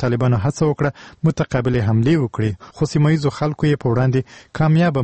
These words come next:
مقابله وکړه. د پاڅون کوونکو یوه مشر لطف الله کامرني چې په خپله زده کوونکی هم دی وویل، دوی درې دېرش وارې د طالبانو په وړاندې جګړې کړي چې په نتیجه کې د دوی ګڼ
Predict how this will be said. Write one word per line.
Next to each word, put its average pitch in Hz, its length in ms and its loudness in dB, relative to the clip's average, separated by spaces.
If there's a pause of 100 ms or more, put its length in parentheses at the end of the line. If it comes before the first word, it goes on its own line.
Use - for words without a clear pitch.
مقابله 110 500 -2
وکړه. 123 240 -2 (720)
د 147 180 2
پاڅون 160 280 0
کوونکو 165 380 2
یوه 147 200 2
مشر 147 420 0
لطف - 180 -4
الله 131 260 -2
کامرني 123 360 2
چې 127 240 -4
په 123 100 -4
خپله 123 300 -2
زده 110 220 -2
کوونکی 113 500 0
هم 107 200 0
دی 110 100 0
وویل، 135 300 2 (380)
دوی 165 260 2
درې 147 340 0
دېرش 160 220 0
وارې 135 240 2
د 123 160 0
طالبانو 120 400 0
په - 140 -12
وړاندې 110 340 0
جګړې 104 280 0 (100)
کړي 107 180 0 (220)
چې - 140 -4
په - 120 -2
نتیجه 113 320 -2
کې 131 200 0 (360)
د 131 40 2 (100)
دوی 170 100 2 (120)
ګڼ 160 120 2